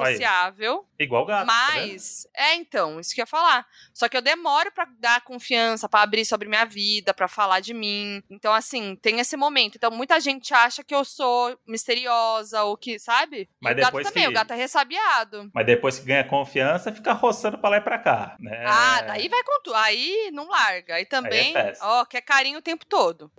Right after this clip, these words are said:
Speaker 1: Outra coisa, observadora. O
Speaker 2: Ai,
Speaker 1: gato
Speaker 2: sou
Speaker 1: é isso. O gato, ele tá sempre de olho ali, cê, cê, cê se sente observado, você olha, é o gato te mirando.
Speaker 2: É
Speaker 1: E
Speaker 2: mesmo.
Speaker 1: o Mazarop é isso, ele tá cinco metros de distância, ele tá lá na, na pia do banheiro do outro quarto, você percebe que você tá sendo observado, você olha, tem um olhinho brilhando ali.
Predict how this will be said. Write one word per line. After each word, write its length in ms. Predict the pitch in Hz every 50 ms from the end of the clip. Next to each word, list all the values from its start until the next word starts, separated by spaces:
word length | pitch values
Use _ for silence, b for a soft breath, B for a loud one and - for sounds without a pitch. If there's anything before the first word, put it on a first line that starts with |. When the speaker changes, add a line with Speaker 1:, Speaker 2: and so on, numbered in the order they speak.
| - -
Speaker 1:
Outra 260 | 147 147 160 160 151
coisa, 500 | - - 156 139 123 110 98 95 101 101 -
observadora. 840 | 135 127 127 - - 147 139 127 139 131 120 120 131 147 165 190 - - -
O 200 | _ _ - 180
Speaker 2:
Ai, 120 | 196 208
Speaker 1:
gato 180 | 226 - - 226
Speaker 2:
sou 60 | 277 254
Speaker 1:
é 20 | 196
isso. 440 | 151 123 - - - - - - _ _ - -
O 60 | 117
gato, 320 | 104 104 113 127 - - 202
ele 120 | 190 185
tá 140 | 196 180 147
sempre 340 | - - - 190 214 208 240
de 120 | 208 185
olho 180 | 180 170 165 151
ali, 140 | 139 147 160
cê, 340 | 160 - 180 127 90 - -
cê, 280 | _ - - 139 - - -
cê 380 | - - 151 147 139 131 123 135
se 240 | - - - - 135
sente 240 | - 175 180 - 202
observado, 480 | 180 - - - 156 135 143 160 156 -
você 80 | -
olha, 120 | 139 156 190
é 20 |
o 60 | 214
gato 280 | 185 175 165 165 - -
te 120 | - -
mirando. 440 | 392 392 - 160 127 120 110 101 - - -
Speaker 2:
É 200 | - 180 180 185
Speaker 1:
E 20 | 202
Speaker 2:
mesmo. 360 | 226 - - 175 160 151 147
Speaker 1:
o 40 | 147
Mazarop 380 | 131 123 123 123 127 156 -
é 80 | 226 185
isso, 140 | 135 - 143
ele 80 | 127
tá 100 | - 139
cinco 440 | - - - - - 196 214 214 214
metros 200 | 190 180 180 -
de 40 | -
distância, 320 | - - 139 127 - - 117
ele 60 | -
tá 120 | - 123
lá 220 | 117 120 131 151 185
na, 440 | 208 208 190 175 147 131 - - - -
na 140 | 123 117
pia 340 | - - - - 175 190 196
do 100 | 180 180
banheiro 380 | 160 160 - 143 147 160 165 151
do 100 | 131 143
outro 280 | 143 165 170 - - _ -
quarto, 540 | 139 131 139 165 185 - - - - 294
você 220 | 214 - - 190 175
percebe 500 | 175 - _ - 170 151 - 170 165 160
que 60 | -
você 40 | -
tá 60 | -
sendo 120 | - 180
observado, 300 | - - - 151 156 160
você 100 | - 160
olha, 100 | 156 156
tem 100 | - 196
um 60 | 208 208
olhinho 240 | 214 214 208 214 208
brilhando 380 | 214 226 233 208 180 180 180
ali. 240 | 185 156 127 - -